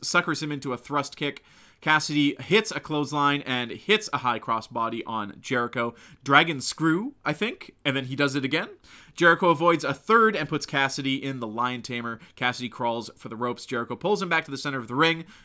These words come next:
J R reminds us again that they will be back on Saturday, August twenty-second. Mark it on your calendars. Cassidy breaks free and gets an ankle lock on Jericho. Chris Jericho screams in pain before kicking himself free.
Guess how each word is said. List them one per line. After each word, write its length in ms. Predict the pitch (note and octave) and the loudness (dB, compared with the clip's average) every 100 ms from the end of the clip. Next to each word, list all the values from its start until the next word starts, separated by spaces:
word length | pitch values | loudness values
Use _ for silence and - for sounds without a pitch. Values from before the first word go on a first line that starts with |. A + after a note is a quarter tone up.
| - | -2
J 100 | D3+ | 4
R 100 | D3 | 4
reminds 340 | B2+ C#3 C#3 | 4 2 0
us 100 | C#3 | -4
again 560 | C3 A2+ E3 F#3 G3+ A3 _ _ - | -6 2 4 4 0 -10 _ _ -6
that 100 | B2+ | 0
they 80 | C3+ | 0
will 80 | |
be 100 | B2+ | 0
back 340 | B2 B2+ B2+ - | 0 2 2 0
on 220 | C3 A#2+ A2 | -4 -4 -4
Saturday, 560 | - C#3+ C#3+ D3+ D#3 | -2 2 2 2 0
August 320 | - C3 A2+ | 0 0 0
twenty-second. 540 | - A#2 - C3 D#3+ D#3+ | -6 -6 -4 -4 -6 -8
Mark 200 | A#2+ A#2 | -8 -6
it 40 | |
on 80 | A#2 | -8
your 80 | G2+ | -8
calendars. 480 | - C3+ B2+ A#2+ A2 | -4 -4 -2 -6 -6
Cassidy 640 | C3+ C3 - - A#2+ A2 - - - | -6 -6 -8 -10 -8 -8 -12 -14 -2
breaks 260 | D3 E3 | -2 -2
free 440 | - F3 E3 C#3+ - _ | 0 2 4 0 -6 _
and 100 | - | -8
gets 140 | B2 C#3 | -6 -4
an 80 | C3 | -4
ankle 240 | C3+ B2+ | -6 -2
lock 240 | B2 A#2 | 0 0
on 180 | B2+ A#2 | -2 -6
Jericho. 440 | G#2+ C3+ C#3+ B2+ G#2 | 0 2 2 0 -2
Chris 180 | F#3 | -2
Jericho 300 | - F3 E3+ | 2 4 4
screams 360 | D#3+ - C4 C#4 | 0 0 0 0
in 100 | C4 | -2
pain 260 | A#3 B3+ B3+ | 0 0 0
before 240 | G3 F#3+ | -2 -4
kicking 260 | A#3+ A#3 G#3+ | -4 -6 -6
himself 360 | F#3 F3+ D3 | -6 -4 -4
free. 380 | - A3+ A3 | 0 0 0